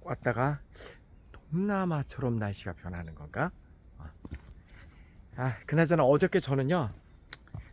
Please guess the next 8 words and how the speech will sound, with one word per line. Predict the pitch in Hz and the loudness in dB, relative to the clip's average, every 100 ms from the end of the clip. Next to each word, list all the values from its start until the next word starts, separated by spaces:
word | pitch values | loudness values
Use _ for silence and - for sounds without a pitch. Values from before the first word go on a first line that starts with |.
| - - - - | -20 -20 -20 -10
정말 | - 135 131 | -4 0 0
많이 | 113 113 | 0 -2
행복했습니다. | 127 143 131 113 - 98 87 85 - - - - | -2 -4 -6 -8 -10 -12 -10 -10 -12 -16 -20 -12
아, | 90 92 87 - - - - - - | -10 -8 -10 -14 -20 -20 -20 -20 -10
어저께 | 117 131 - | -2 -2 -2
무슨 | 123 117 143 | -6 0 0
일이 | 127 | 0
있었냐면, | 120 110 113 107 190 160 | -2 -2 -2 0 0 0